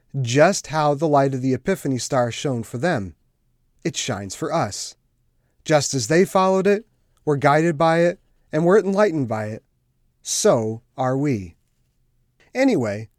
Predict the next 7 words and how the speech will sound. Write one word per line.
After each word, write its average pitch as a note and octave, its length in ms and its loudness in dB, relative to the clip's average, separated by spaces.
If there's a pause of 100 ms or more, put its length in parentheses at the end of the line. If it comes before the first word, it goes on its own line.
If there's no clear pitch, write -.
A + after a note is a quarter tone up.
(360)
the G#3+ 80 6
mysterious G3+ 560 2
Magi A#2+ 480 0 (140)
show A3 340 4
up D#3 260 2
in D3 100 0
Jerusalem. C3+ 680 -2